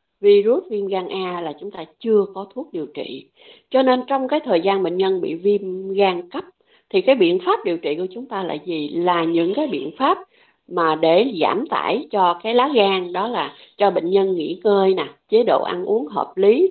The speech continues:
Thường đó là cái chế độ ăn uống nó sẽ giảm chất đạm, giảm, à, chất béo và chủ yếu là cung cấp đường. Đường là cái chất mà nó cung cấp năng lượng cho cơ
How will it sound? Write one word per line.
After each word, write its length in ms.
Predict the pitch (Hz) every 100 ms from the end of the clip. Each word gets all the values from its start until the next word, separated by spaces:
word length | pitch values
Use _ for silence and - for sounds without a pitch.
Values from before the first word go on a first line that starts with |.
| 381
Thường 260 | 180 156
đó 140 | 165 214 - - _ -
là 100 | 151
cái 140 | 214 220
chế 100 | 208
độ 160 | 196
ăn 240 | - 180 180
uống 220 | 196 247
nó 80 | 269 -
sẽ 100 | 185
giảm 200 | 175 113
chất 180 | 196 247 247
đạm, 380 | - 104 - 135 - - _
giảm, 400 | 156 110 202 269 294
à, 240 | 196 170 160
chất 120 | 262 -
béo 440 | 208 214 302 415 - -
và 240 | 156 147 151
chủ 120 | 156
yếu 220 | 185 240 311
là 80 |
cung 260 | 175 - 180
cấp 240 | - -
đường. 360 | 185 170 160 143 _ -
Đường 300 | 185 170 165
là 180 | 147 -
cái 100 | 220
chất 300 | 311 320 208
mà 140 | 143
nó 180 | 139 214
cung 140 | 180 185
cấp 200 | 254 240
năng 180 | 190
lượng 400 | 185 143 135 170 170
cho 60 |
cơ 220 | 175 180